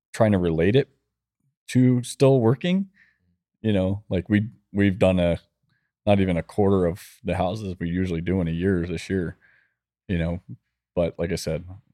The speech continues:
I'm not gonna try to work for free. So I don't have, I don't plan on it. I'm gonna sit this one out, and I'm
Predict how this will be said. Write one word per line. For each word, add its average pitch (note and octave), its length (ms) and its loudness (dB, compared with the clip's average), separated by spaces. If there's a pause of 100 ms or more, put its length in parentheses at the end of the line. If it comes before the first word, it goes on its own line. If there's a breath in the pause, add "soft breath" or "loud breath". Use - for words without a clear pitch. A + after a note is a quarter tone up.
(140)
I'm F2 80 -2
not F2+ 160 2
gonna F#2 160 -2
try F2 260 -2
to D#2+ 80 -4
work E2+ 200 -10
for F2+ 120 -16
free. D#2+ 320 -8
So D#2+ 220 -6
I D#2+ 60 -2
don't F2 120 -4
have, D#2+ 140 -6 (160)
I E2+ 80 -4
don't D#2+ 140 -6
plan E2 280 -6
on D#2 140 -8
it. - 80 -12
I'm E2 160 -6
gonna D#2+ 160 -6
sit - 220 -8
this - 180 -14
one E2 160 -6
out, F2 260 -6 (540 soft breath)
and E2 180 -4
I'm D#2+ 140 -6